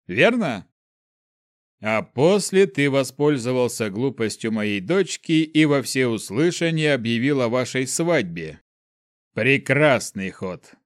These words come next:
Аплодирую стоя. Так ты и дочку к себе привязал, и себя обезопасил.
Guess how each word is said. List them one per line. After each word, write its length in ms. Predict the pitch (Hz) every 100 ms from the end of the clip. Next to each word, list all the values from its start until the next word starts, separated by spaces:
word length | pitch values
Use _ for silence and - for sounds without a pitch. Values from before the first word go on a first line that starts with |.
| _ -
Аплодирую 680 | 110 107 131 131 180 156 143
стоя. 540 | - 131 90 78 - _ _ _ _ _ _
Так 320 | - 123 104 -
ты 260 | 110 101
и 20 |
дочку 520 | 90 131 190 - 180 175
к 60 |
себе 340 | 175 165 165 160
привязал, 800 | 156 147 151 127 147 143 131 117 _ _
и 180 | 101 143
себя 540 | - 165 170 175 113
обезопасил. 1000 | 95 104 101 123 123 110 90 90 80